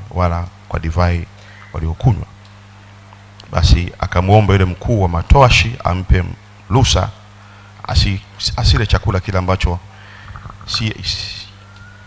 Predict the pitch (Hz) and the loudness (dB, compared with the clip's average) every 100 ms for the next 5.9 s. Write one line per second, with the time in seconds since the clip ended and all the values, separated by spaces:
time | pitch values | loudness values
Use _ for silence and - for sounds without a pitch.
0 | - - - - - - 110 104 110 120 | -20 -20 -20 -10 -10 -2 2 6 6 6
1 | 113 104 101 101 101 95 - - - - | 6 4 4 4 4 2 0 -6 -12 -20
2 | - - - - - - - - - - | -20 -20 -20 -20 -20 -20 -20 -20 -20 -20
3 | - - - 90 90 90 90 92 95 104 | -20 -20 -10 -6 0 2 4 6 8 8
4 | 95 87 90 87 85 82 80 - 90 82 | 6 4 0 0 -2 0 -2 4 2 2
5 | - - - 85 - 85 110 107 101 | -10 -18 -6 -4 -2 2 2 6 4